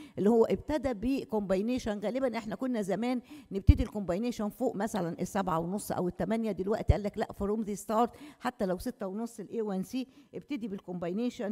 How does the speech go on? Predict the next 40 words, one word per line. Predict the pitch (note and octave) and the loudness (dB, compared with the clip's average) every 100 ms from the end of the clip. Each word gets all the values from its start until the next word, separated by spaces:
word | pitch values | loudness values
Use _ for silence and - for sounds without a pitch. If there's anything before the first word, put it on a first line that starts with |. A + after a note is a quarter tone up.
| G3 - _ | -6 -12 _
آه، | - | -6
ثيرابي. | F3+ A#3 D3+ C3+ - | -2 0 -2 -6 -8
طيب، | D3+ D3+ | -6 -4
الديزاين | D#3 F#3+ G3 C4+ D#4+ A#3 | -6 -4 0 2 2 0
بتاع | - A#3+ | -2 -4
الاستادي | G#3+ G3 C4 G#3 F#3 | -4 -4 -4 -2 -2
دي | B3+ | -4
كانت | C#4 B3 B3 A#3+ | -4 -2 -2 -2
خدوا | B3 A3+ G3+ | -4 -2 -2
العيانين، | C3+ F3+ F3 G#3+ D4 C#4+ - - - | -2 -2 0 2 0 -2 -8 -20 -6
كانت | A3 G#3 G#3+ | -2 -2 -2
ريت-، | A#3+ C#4 - - | -2 -4 -6 -2
ريتروسبكتيف | C4+ G#3+ G3+ - A#3+ F#3 D#3+ | 0 0 -4 -2 -2 -2 -6
اوبزرفيشنال | F#3 F#3 F3+ A#3+ - F#3+ F3+ | -6 -6 -4 -8 -8 -10 -8
ترايل، | G3+ A3 C#4 C4+ | -6 -6 -6 -6
كان | A#3+ A3 | -4 -4
بيستخدم، | F#3 - A3+ G#3 A3+ - D4+ - - | -4 -4 -4 -2 -4 -6 -16 -14 -2
آه، | F3 E3+ D#3+ D#3+ C3 | 2 2 2 -2 -4
خدوا | - B3 F#3+ | -4 -2 -2
داتا | G#3 A#3 F3 | -2 -2 -2
بيز | F3 B3+ F#3 | -2 -4 -4
من | G#3 A#3 G#3 F3+ | -4 -2 -2 -4
البرتا | E3+ F3 F3 A#3 A#3 F#3+ | -4 -4 2 0 2 -2
هيلث، | A3 - | -2 -2
يعني | D#3+ A#2 E3 F3+ | -2 0 0 0
وزاره | E3+ A3+ G#3 | 0 -2 -4
الصحه | F3+ A#3 - | -8 -8 -8
اللي | F3+ | -12
في | - | -8
كندا، | A#3+ C#4+ D#4 D#4+ - D#4 - | -4 -2 -4 -8 -14 -20 -8
وشافوا | A#3 C#4+ D4+ C4+ | -4 0 0 0
العيانين | G#3 A3 G#3+ B3 B3 | 0 0 2 2 2
دول | G#3+ B3 | 0 0
اللي | A3+ G#3 | 0 -2
خدوا | G#3 C4 A#3+ G3+ | -2 -2 0 2
مع | G3 F#3 | 0 0
بعض | F#3+ A3 F#3+ F3 | 0 0 0 -4
السيتاجليبتين | - B3+ G#3+ F3+ G#3+ G#3+ F3+ | -4 -4 -4 -2 0 0 -2
بلس | F#3+ A#3 A3+ | 0 0 0
ميتفورمين | G3 - B3 C#4 D#4 | -4 0 0 2 0